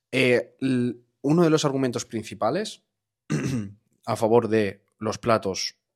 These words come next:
preparados por ti y completos es la saciedad, ¿vale? ¿Por qué? Porque obviamente hay más volumen de comida,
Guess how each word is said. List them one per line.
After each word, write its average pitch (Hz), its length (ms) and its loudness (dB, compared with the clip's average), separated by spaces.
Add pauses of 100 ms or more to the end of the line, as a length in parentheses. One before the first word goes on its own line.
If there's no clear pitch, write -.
(180)
preparados 101 480 0
por 101 160 -4
ti 104 460 -6
y 98 100 -12
completos 104 680 -6 (680)
es 123 160 -4
la 135 80 2
saciedad, 90 480 -8
¿vale? 98 400 -8 (220)
¿Por 107 160 -6
qué? 117 160 0
Porque 104 760 -6
obviamente 113 540 -4
hay 110 80 -4
más 101 240 -8
volumen 101 380 -4
de 101 60 -6
comida, 131 460 -4